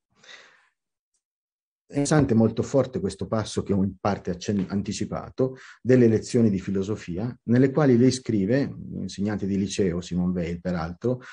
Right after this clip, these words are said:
non è mai voluta entrare, diciamo, nell'accademia, se ne è sempre tenuta abbastanza distante,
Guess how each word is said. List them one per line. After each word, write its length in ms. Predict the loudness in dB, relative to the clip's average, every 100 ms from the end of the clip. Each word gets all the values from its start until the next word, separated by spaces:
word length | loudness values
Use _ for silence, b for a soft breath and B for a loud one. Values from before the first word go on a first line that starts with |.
| B
non 160 | -4 0
è 60 | 2
mai 240 | 2 0
voluta 640 | 0 0 -2 -4 -4 -4 -2
entrare, 640 | -2 0 2 2 2 -2
diciamo, 320 | -4 -4 -6
nell'accademia, 880 | -4 -4 -6 -4 -2 0 0 -2 -4 -6 B B
se 140 | -4
ne 80 | -4
è 40 |
sempre 500 | -2 -4 -2 -2 -2
tenuta 340 | -2 -4 -2 -6
abbastanza 440 | -8 -8 -6 -4
distante, 680 | -6 -6 -6 -4 -6 -8